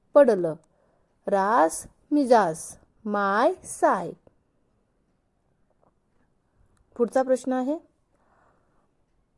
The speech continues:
प्रश्न ई, खालील शब्दांसाठी प्रमाण भाषेतील शब्द लिहा. तर आपल्याला खाली दिलेल्या शब्दांसाठी प्रमाण भाषेतील शब्द लिहायचे आहेत. अ आहे खावा, म्हणजे काय?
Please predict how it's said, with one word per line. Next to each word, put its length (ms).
प्रश्न 440
ई, 240
खालील 320
शब्दांसाठी 580
प्रमाण 400
भाषेतील 380
शब्द 300
लिहा. 440
तर 60
आपल्याला 380
खाली 160
दिलेल्या 280
शब्दांसाठी 520
प्रमाण 280
भाषेतील 380
शब्द 300
लिहायचे 400
आहेत. 120
अ 60
आहे 480
खावा, 560
म्हणजे 300
काय? 260